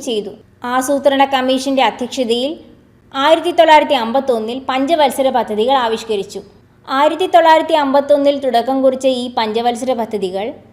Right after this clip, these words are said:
വികസന പ്രക്രിയയിൽ വളരെയേറെ മുന്നോട്ടു പോകാൻ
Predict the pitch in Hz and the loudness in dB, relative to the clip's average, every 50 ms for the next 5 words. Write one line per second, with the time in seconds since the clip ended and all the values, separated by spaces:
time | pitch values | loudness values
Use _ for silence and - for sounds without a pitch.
0 | _ _ _ _ _ 233 277 262 285 320 330 370 349 349 339 339 302 277 285 277 | _ _ _ _ _ -6 -2 2 2 2 2 2 0 -2 0 0 0 0 0 -4
1 | 277 269 269 269 262 269 269 262 - 233 233 240 247 262 277 311 311 311 302 302 | -4 0 2 2 2 2 0 -4 -4 -4 -2 0 0 0 0 0 0 2 2 4
2 | 302 269 254 247 240 254 262 285 262 294 247 240 226 214 226 226 226 | 2 2 -2 -4 -2 -2 -2 0 0 -2 0 0 0 0 0 -2 -2